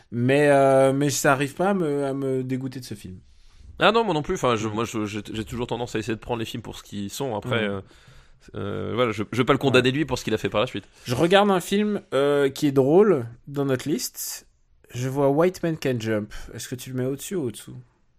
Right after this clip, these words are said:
Speaker 2: Euh, où est-ce qu'il est, White Man Can't Jump ?
Speaker 1: Il est
Speaker 2: Euh,
Speaker 1: quarante-neuvième. Et j'adore,
Speaker 2: Ah,
Speaker 1: et on adore White Man Can't Jump ici.
Speaker 2: Moi, je le mettrais quand même en dessous.
Speaker 1: Ouais.
Speaker 2: Euh, je le mettrais.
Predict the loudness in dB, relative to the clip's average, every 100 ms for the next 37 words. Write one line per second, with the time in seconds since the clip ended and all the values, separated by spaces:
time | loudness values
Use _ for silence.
0 | _ _ -20 -20 -20 _ -2 2 2 2
1 | 2 -2 -4 -6 -6 -2 0 0 -2 -2
2 | -4 -4 -4 -4 -4 -2 -2 -2 -2 -2
3 | -4 -4 -4 -8 -12 -20 _ _ _ -6
4 | -2 0 4 4 4 2 0 2 0 2
5 | 6 6 4 0 -4 -4 -4 -8 -8 -6
6 | -8 -10 -14 -6 2 4 6 4 4 2
7 | 4 6 4 2 -2 -8 -10 -20 _ -8
8 | -4 -2 -2 -2 0 0 -2 -2 -4 -4
9 | -6 -8 -10 -10 -10 -10 -10 -10 -8 -8
10 | -4 -2 -2 -4 -2 -2 0 -2 -4 -8